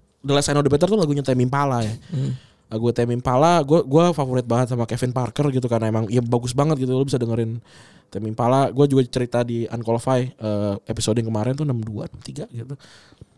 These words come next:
Speaker 1: Eh, lagu yang, lagu yang mengubah hidup gua gitu. The Less I Know The Better, ceritanya ada cowok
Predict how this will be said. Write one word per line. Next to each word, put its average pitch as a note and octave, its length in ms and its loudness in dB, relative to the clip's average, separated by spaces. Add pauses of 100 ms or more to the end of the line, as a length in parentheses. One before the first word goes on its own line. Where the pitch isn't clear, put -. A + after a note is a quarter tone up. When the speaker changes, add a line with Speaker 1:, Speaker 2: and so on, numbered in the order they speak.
(320)
Speaker 1:
Eh, B2 240 -2
lagu C3 260 0
yang, D#3+ 300 2
lagu B2 220 0
yang D3+ 100 6
mengubah C3+ 320 2
hidup C3 220 -2
gua D3 220 4
gitu. A#2 280 -4
The G#2+ 120 -8
Less A2+ 200 -2
I A#2 80 -4
Know A#2+ 60 -2
The B2 100 -4
Better, C#3+ 380 0
ceritanya C#3+ 680 0 (920)
ada C3 140 -2
cowok C#3+ 440 6